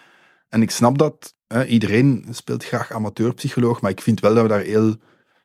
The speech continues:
ehm, ja, heel kritisch naar moeten kijken. Omdat eigenlijk, als we eerlijk zijn,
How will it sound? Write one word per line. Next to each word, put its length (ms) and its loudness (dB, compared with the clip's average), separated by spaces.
ehm, 540 -6
ja, 420 -4
heel 160 2
kritisch 320 -2
naar 100 2
moeten 220 0
kijken. 480 -4
Omdat 320 0
eigenlijk, 380 0
als 140 -4
we 80 -6
eerlijk 320 -6
zijn, 440 0